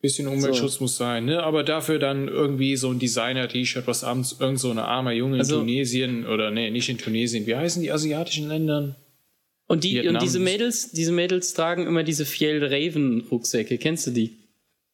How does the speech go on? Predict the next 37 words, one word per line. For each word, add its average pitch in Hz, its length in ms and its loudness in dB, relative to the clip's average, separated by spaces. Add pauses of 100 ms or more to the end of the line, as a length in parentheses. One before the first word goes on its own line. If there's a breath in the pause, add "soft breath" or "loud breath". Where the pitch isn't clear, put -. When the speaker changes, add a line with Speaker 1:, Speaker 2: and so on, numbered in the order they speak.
(160)
Speaker 2:
Wo 127 80 2
so 135 120 2
ein 135 80 2
Fuchs - 320 -2
drauf 117 320 -2
ist. - 360 -2 (340)
So 135 120 2
Speaker 1:
Ja, 131 180 2
Speaker 2:
ein 226 100 2
Speaker 1:
ja, 175 200 4
Speaker 2:
so - 20 -
Speaker 1:
die 226 60 2
Speaker 2:
ein - 60 0
Speaker 1:
kenn 185 220 2
Speaker 2:
Fuchs 135 100 0
Speaker 1:
ich. - 120 -2
Speaker 2:
drauf, 233 140 -4
Speaker 1:
Die, 147 80 0
Speaker 2:
ja. 120 100 2
Speaker 1:
die 143 160 2
hab 175 140 -2
ich, - 280 -2
also 147 220 0
den 135 200 0
Rucksack 175 360 0
Speaker 2:
Und 143 100 2
Speaker 1:
hab 160 80 2
ich 165 100 0
schon 151 160 -2
öfter 147 280 -2
mal 139 140 2
gesehen. 127 540 0
Speaker 2:
Also 156 220 0
die 160 160 0
Basics 190 640 -2
sind 214 320 0
wohl, 220 400 2